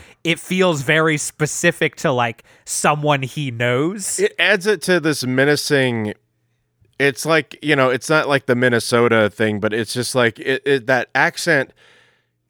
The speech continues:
Speaker 2: kinda, it, it, with the r-, with the wrong actor, it could have, like, really taken you out of the movie and really been like,
Speaker 1: Yeah.
Speaker 2: "Ooh, this is silly. This is a bad, this is a too big of a choice," and the director didn't wanna correct.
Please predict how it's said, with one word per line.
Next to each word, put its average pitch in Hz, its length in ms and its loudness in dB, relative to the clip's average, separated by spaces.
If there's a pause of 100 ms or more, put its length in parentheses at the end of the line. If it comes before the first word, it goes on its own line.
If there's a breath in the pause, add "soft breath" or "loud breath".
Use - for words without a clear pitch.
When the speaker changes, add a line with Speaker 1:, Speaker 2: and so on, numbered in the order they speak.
Speaker 2:
kinda, 147 480 2 (240)
it, 143 240 0
it, 147 80 4
with 151 180 -2
the 139 100 0
r-, 127 280 -4
with 147 240 -2
the 139 100 0
wrong 170 400 0
actor, 131 480 0
it 110 160 -4
could 127 160 0
have, 113 160 0
like, 104 220 -2
really 110 360 0
taken 101 380 -6
you 95 160 -4
out 92 140 -4
of 98 80 -2
the 95 80 -2
movie 95 420 -2
and 95 140 -2
really 98 240 0
been 98 260 -6
like, 95 100 -2
Speaker 1:
Yeah. 135 200 0
Speaker 2:
"Ooh, 143 120 0
this 120 240 -2
is 113 120 -6
silly. 113 260 -2
This 113 180 -4
is 110 60 -12
a 117 80 0
bad, 107 280 0
this 131 80 -4
is 123 100 -6
a 120 60 -6
too - 280 -4
big 117 220 0
of 104 80 -6
a 104 60 -4
choice," 104 440 -4
and 98 140 -6
the 90 60 -8
director 101 360 -2
didn't 92 240 -4
wanna 98 220 0
correct. 98 320 -4